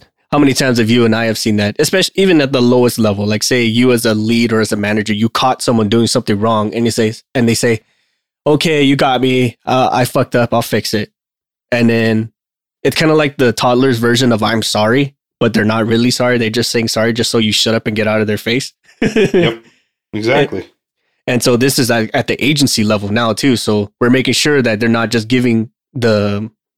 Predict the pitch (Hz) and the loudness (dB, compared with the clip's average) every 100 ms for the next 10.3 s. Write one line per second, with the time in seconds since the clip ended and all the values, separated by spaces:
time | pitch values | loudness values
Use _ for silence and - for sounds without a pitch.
0 | - 120 - 143 135 123 104 107 104 104 | -6 -4 -2 -2 0 0 2 2 0 -2
1 | - - _ 123 113 107 104 139 131 113 | -8 -16 _ -2 0 0 0 -2 0 0
2 | 113 110 - - 127 131 123 123 110 123 | 0 -4 -8 -4 -2 0 0 -2 -2 -2
3 | 107 104 170 165 120 110 110 117 104 - | -2 0 2 2 2 0 0 0 0 -2
4 | 127 110 107 113 127 - 107 101 - - | -2 0 0 0 -2 -2 -2 -4 -6 -6
5 | 113 - 143 120 107 110 117 110 127 156 | -4 0 0 2 2 0 0 0 2 2
6 | 120 110 104 107 _ _ _ _ _ - | 2 0 -2 -4 _ _ _ _ _ -4
7 | 113 113 113 110 - _ _ _ - 131 | 0 2 2 -2 -4 _ _ _ -2 2
8 | 120 123 117 123 127 117 113 123 120 110 | 2 2 2 0 0 0 0 2 0 0
9 | 123 117 - 113 139 131 113 127 - 147 | -2 -2 -4 -2 0 0 0 -2 -2 0
10 | 127 117 | 2 0